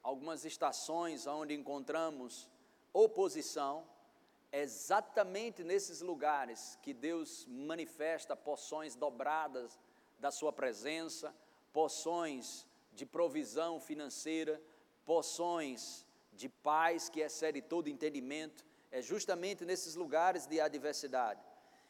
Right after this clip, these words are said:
E em Lucas capítulo um, versículo trinta e sete, Lucas capítulo um, verso trinta e sete, nós encontramos a,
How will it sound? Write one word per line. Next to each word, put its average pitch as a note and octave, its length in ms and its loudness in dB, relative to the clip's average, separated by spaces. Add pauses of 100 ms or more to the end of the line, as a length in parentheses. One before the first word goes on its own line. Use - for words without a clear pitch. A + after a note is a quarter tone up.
(160)
E C#3 80 4
em E3+ 120 2
Lucas G#3+ 600 0
capítulo E3+ 640 0
um, F#3 140 -6
versículo D#3 460 -4
trinta D3+ 340 -4
e C3+ 80 -2
sete, D#3+ 500 0
Lucas E3 440 -2
capítulo D3 440 -4
um, D#3 220 -6
verso D3+ 280 0
trinta D3 300 -6
e C#3 80 -2
sete, C#3+ 520 0 (360)
nós D#3 380 0
encontramos D#3+ 1120 -2 (420)
a, C3+ 460 2